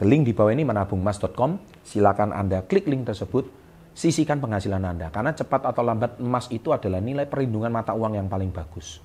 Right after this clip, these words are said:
Ke depan emas itu tidak ada sejarahnya, emas itu ribuan tahun itu, emas itu nilainya naik turun, nggak ada.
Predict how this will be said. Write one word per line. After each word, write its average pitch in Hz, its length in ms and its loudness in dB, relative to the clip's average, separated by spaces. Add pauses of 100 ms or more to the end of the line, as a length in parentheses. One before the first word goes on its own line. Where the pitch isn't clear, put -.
(440)
Ke - 160 -4
depan 151 320 4
emas 131 320 2
itu 156 400 0 (960)
tidak 143 320 4
ada 143 120 6
sejarahnya, 117 600 2
emas 117 240 0
itu 120 160 0
ribuan 98 400 2
tahun 98 240 2
itu, 127 160 -6
emas 113 240 -2
itu 113 160 -4
nilainya 113 420 0
naik 110 220 -2
turun, 113 240 0
nggak 85 180 -4
ada. 78 120 -12